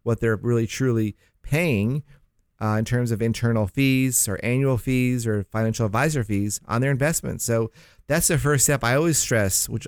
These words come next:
in a lot of our shows, Tony, is that first thing is get all the knowledge about where you're at.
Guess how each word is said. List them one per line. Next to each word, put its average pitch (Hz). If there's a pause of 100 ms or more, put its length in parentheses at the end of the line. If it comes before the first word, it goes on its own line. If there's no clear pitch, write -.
in 110
a -
lot 131
of 147
our 110
shows, 101 (260)
Tony, 120
is 117
that 113
first 165
thing 123 (300)
is 120
get 139 (120)
all 127
the 151
knowledge 127
about 117
where 113
you're 117
at. 104